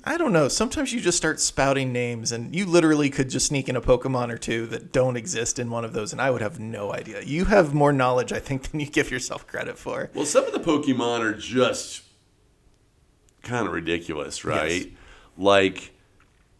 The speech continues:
Speaker 2: there's the Pokemon, there's the, the, the basic form is an ice cream cone, then the, the, the next evolved form is, like, a double cone, and then the, the ultimate form's, like, a triple cone. Like,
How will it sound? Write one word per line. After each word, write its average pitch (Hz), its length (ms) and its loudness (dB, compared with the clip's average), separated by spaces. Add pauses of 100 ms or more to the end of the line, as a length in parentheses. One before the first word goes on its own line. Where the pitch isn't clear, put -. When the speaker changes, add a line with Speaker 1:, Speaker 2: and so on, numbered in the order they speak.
Speaker 2:
there's 98 340 2
the 98 80 -4
Pokemon, 95 640 2
there's 90 240 0
the, 87 260 0
the, 85 200 -2
the - 120 -12
basic 95 400 0
form 90 300 -2
is 80 100 -8
an 90 80 -2
ice 87 200 -2
cream 87 260 -2
cone, 85 500 0
then 82 160 -2
the, 80 160 0
the, 87 160 -8
the 85 280 -4
next 87 280 0
evolved 82 380 2
form 85 260 -2
is, 78 140 -4
like, 80 160 -2
a 85 120 -4
double 82 360 0
cone, 80 420 -2
and 80 120 -4
then 82 120 -2
the, 82 160 -2
the 82 300 -2
ultimate 87 400 -4
form's, 85 260 -4
like, 85 160 -2
a - 40 -12
triple - 280 -8
cone. 104 300 -14
Like, 92 220 -8